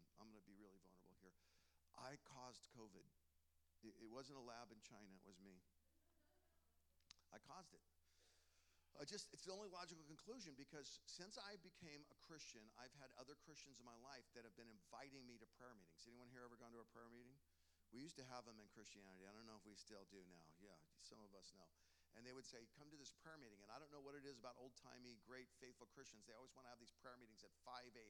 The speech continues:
M. Like, you gotta be in pain to have revival come. And has anyone been to the five, six A M prayer meeting? Okay. And the coffee's bad and Jesus is good. Okay. I went to a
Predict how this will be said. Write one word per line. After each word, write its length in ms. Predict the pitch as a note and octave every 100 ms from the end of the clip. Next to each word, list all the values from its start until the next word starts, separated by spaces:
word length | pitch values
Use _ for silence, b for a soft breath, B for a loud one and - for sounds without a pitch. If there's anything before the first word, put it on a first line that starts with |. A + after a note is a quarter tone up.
| A2
M. 180 | A2+ E2 - B B B B A2
Like, 160 | A#2+
you 80 | A#2+
gotta 160 | C3 B2+
be 80 | B2
in 80 | F#2+ -
pain 320 | C#3+ C#3 A#2
to 40 | G2
have 80 | G2
revival 480 | G2 F#2 G2 G2 -
come. 160 | F#2 E2 - B B B -
And 160 | G#2 G#2
has 160 | A#2 C3
anyone 240 | G3+ G3
been 160 | F#3+ F#3
to 60 |
the 100 | F3 E3+
five, 240 | E3+ E3+ D#3+
six 240 | F3+ E3+
A 80 | E3+ E3
M 80 | D#3+
prayer 160 | F3 D#3+
meeting? 480 | D#3+ D#3+ D#3+ D#3 D#3 B2
Okay. 160 | - G2+ - B B B B
And 80 | A2+
the 80 | A2+
coffee's 400 | C#3+ C#3+ D3+ B2+
bad 400 | B2+ C3+ C3 C3
and 80 | A2+
Jesus 400 | B2 B2+ B2+ A#2
is 80 | G#2+
good. 240 | B2 B2 A#2+ A#2
Okay. 160 | A#2 F2+ B B B -
I 160 | C#3
went 160 | E3 F#3
to 80 | F3
a 100 | C3+